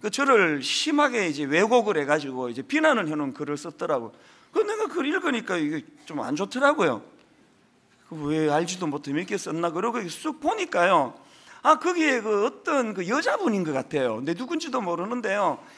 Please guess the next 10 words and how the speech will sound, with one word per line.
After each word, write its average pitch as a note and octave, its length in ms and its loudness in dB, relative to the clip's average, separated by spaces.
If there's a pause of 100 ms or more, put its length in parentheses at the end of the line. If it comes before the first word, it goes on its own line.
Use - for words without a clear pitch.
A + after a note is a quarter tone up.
(140)
그분이요, C#4 540 2
막 D#3 300 -2 (200)
댓글로 C4+ 640 4
그 B3 200 -2
저를 C4+ 340 -2
편을 D4 340 -2
들어주시는데요. G3+ 880 0 (240)
한 B3 240 -4
번 D4 160 2
쓰고 C#4+ 260 -4